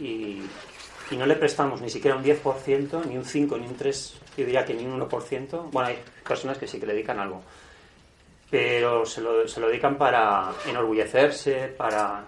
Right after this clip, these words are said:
ensalzar el ego, etcétera, etcétera. Bueno, pues concentración, contemplación y observación significa el centrarte en ti,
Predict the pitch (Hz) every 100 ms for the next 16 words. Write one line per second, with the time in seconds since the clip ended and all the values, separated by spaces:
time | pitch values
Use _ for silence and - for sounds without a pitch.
0 | - 131 110 117 - 110 107 139 143 139
1 | 139 139 - - - - - - 113 101
2 | 95 - 110 98 - _ - 107 95 -
3 | - _ - 113 - 123 - 117 117 110
4 | - 156 160 160 131 113 117 107 107 139
5 | 143 147 147 135 131 151 156 - 120 113
6 | 147 143 151 180 - - - _ - _
7 | _ - 113 107 107 - 123 - 120 127
8 | 113 131 131